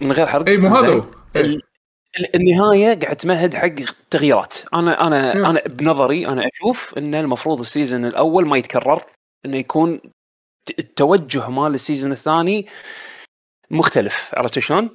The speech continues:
Speaker 2: أنا
Speaker 1: بحكم
Speaker 2: كان ودي أشوف
Speaker 1: النهاية.
Speaker 2: الثيمات
Speaker 1: اللي هم
Speaker 2: الثانية.
Speaker 1: حط-،
Speaker 2: أنا ودي أشوف الثيمات
Speaker 1: مم.
Speaker 2: الثانية، يعني هذه النسخة الكورية ودي أشوف النسخة مثلا اللي يقولون مالت روسيا،
Speaker 1: هذا
Speaker 2: مالت
Speaker 1: هو.
Speaker 2: هذا شنو. هذا اللي كان ودي أشوفه.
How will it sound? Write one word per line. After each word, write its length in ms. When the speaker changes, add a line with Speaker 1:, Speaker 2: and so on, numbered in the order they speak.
Speaker 2:
أنا 120
Speaker 1:
بحكم 60
Speaker 2:
كان 160
ودي 160
أشوف 100
Speaker 1:
النهاية. 220
Speaker 2:
الثيمات 300
Speaker 1:
اللي 240
هم 80
Speaker 2:
الثانية. 120
Speaker 1:
حط-، 160
Speaker 2:
أنا 120
ودي 180
أشوف 200
الثيمات 440
Speaker 1:
مم. 60
Speaker 2:
الثانية، 300
يعني 260
هذه 220
النسخة 260
الكورية 280
ودي 220
أشوف 200
النسخة 340
مثلا 320
اللي 300
يقولون 260
مالت 320
روسيا، 340
Speaker 1:
هذا 160
Speaker 2:
مالت 280
Speaker 1:
هو. 40
Speaker 2:
هذا 100
شنو. 240
هذا 200
اللي 120
كان 180
ودي 260
أشوفه. 400